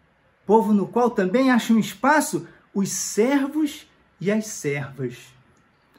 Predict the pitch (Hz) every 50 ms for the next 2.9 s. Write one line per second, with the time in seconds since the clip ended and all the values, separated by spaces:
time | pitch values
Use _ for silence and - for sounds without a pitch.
0 | _ _ _ _ _ _ - - _ _ _ _ _ _ _ - 147 202 180 175
1 | 170 160 180 208 185 165 147 123 151 190 214 220 214 - - 170 180 175 - 165
2 | 151 - 214 214 - 190 160 151 147 208 226 208 175 147 143 - -